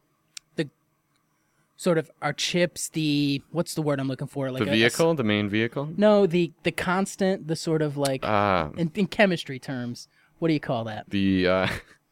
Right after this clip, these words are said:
Speaker 2: um, yes. It's,
Speaker 1: The
Speaker 2: uh,
Speaker 1: constant,
Speaker 2: the
Speaker 1: right?
Speaker 2: constant, yeah.
Speaker 1: Sure.
Speaker 2: Um, sure, you could dip a green pepper into some dip. You could dip a pretzel stick. You
Speaker 1: Right.
Speaker 2: could dip a,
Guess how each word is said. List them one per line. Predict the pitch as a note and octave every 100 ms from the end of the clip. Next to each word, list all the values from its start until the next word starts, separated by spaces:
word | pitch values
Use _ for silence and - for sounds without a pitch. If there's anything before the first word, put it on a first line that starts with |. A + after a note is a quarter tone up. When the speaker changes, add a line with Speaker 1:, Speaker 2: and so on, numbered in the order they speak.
| _ _ _ _ _ _ _ _ _ _ _ _ _ _ _ _ _ _ - -
Speaker 2:
um, | A2+ G#2+ G#2 G2+ - - - -
yes. | B2+ E3+ - -
It's, | F2+
Speaker 1:
The | A3
Speaker 2:
uh, | G#3+
Speaker 1:
constant, | B3+ F#3 - B2
Speaker 2:
the | A#2+
Speaker 1:
right? | G3
Speaker 2:
constant, | B2+ A2 F#2+ F2+
yeah. | A2 F2+
Speaker 1:
Sure. | -
Speaker 2:
Um, | G#2 G#2+ G2+ - _ - -
sure, | B2+ - B3
you | D#3
could | - E3+
dip | C3 C3
a | B2+
green | A2 - A2 A#2
pepper | G#2+ A2+ A2 F#2+
into | F2 E2 E2
some | - D#2+
dip. | D#2+ D2 C2+
You | F#2
could | F2 G2
dip | A2 G#2+ -
a | A2+ A2 A2 A2
pretzel | - A2+ -
stick. | D#2 - C#2 - -
You | -
Speaker 1:
Right. | A#2+ A2
Speaker 2:
could | F#2
dip | G#2+ A2 -
a, | A#2 A#2 A#2+ A#2+ A#2+